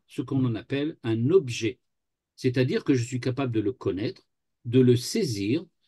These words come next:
de le comprendre, c'est-à-dire de le prendre dans la main avec moi et de pouvoir le, le,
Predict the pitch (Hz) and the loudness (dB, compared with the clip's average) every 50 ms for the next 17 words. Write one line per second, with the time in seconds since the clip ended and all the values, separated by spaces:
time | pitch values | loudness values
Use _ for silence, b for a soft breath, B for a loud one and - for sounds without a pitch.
0 | _ _ - 113 107 123 127 123 123 117 117 - - - 220 262 233 139 101 - | _ _ -6 4 6 6 8 8 8 6 4 0 -2 2 4 6 6 6 2 0
1 | - _ - - - 107 101 110 180 339 381 381 - - _ _ _ _ - - | -6 _ -10 -6 -2 0 2 2 2 0 0 -4 -8 -12 _ _ _ _ -4 -2
2 | 135 123 143 139 123 127 165 139 123 123 120 123 120 123 - - 180 208 185 131 | 0 2 2 2 4 4 4 4 4 4 4 4 4 2 -2 -4 -4 -2 0 0
3 | 131 127 123 127 127 120 113 110 110 113 120 151 233 - _ _ _ _ _ _ | 0 0 2 2 2 0 0 -2 -2 -2 -2 -2 -4 -6 _ _ _ _ _ _
4 | _ _ _ _ _ _ _ - 147 160 127 143 - - 123 127 120 113 107 123 | _ _ _ _ _ _ _ -4 -2 -2 0 -2 -2 -2 0 0 0 0 -2 -4
5 | 160 - _ _ _ _ _ _ _ _ _ _ _ _ _ 196 247 262 170 147 | -6 -10 _ _ _ _ _ _ _ _ _ _ _ _ _ 0 2 2 2 0
6 | 151 127 123 143 135 127 156 202 226 214 190 - - 135 127 123 127 123 113 117 | 0 0 0 -4 -6 -2 0 0 0 0 -2 -4 0 4 6 8 8 6 6 4
7 | - 117 117 120 117 117 - | 0 0 2 4 4 2 2